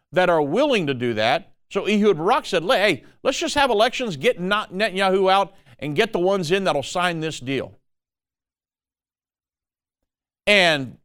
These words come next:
because they're saying Netanyahu's government is on life support, and also that it al-, this agreement aligns with the groundwork already being done by the Americans and the Europeans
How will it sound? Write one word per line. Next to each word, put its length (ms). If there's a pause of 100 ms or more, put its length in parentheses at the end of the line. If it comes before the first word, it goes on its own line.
because 320
they're 100
saying 400
Netanyahu's 920 (440)
government 440
is 100
on 220
life 240
support, 540 (1120)
and 220
also 480
that 280
it 180
al-, 460
this 260
agreement 540
aligns 680
with 180
the 100
groundwork 760
already 500 (460)
being 320
done 320
by 160
the 100
Americans 580
and 120
the 60
Europeans 640